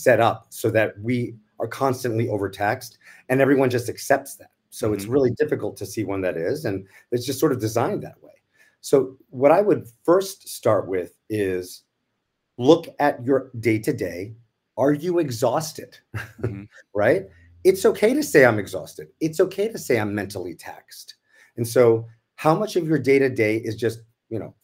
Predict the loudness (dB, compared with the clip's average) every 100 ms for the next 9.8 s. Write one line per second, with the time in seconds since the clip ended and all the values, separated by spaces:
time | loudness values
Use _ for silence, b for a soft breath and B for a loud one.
0 | -6 -2 0 0 -2 -4 2 2 2 _
1 | _ -4 2 4 6 4 0 -2 0 2
2 | 0 -2 -8 0 2 2 0 -2 -4 -4
3 | -6 0 2 0 -4 -4 -2 -4 -6 _
4 | b b -2 -2 -2 -8 -8 -8 -4 -2
5 | -2 -6 -14 -18 _ _ _ -8 -4 -4
6 | -4 b b 0 0 0 _ _ _ _
7 | _ _ _ _ _ _ -14 -4 -2 4
8 | 2 2 0 0 0 -2 -2 -2 -2 -2
9 | -2 -4 -4 -2 0 0 -2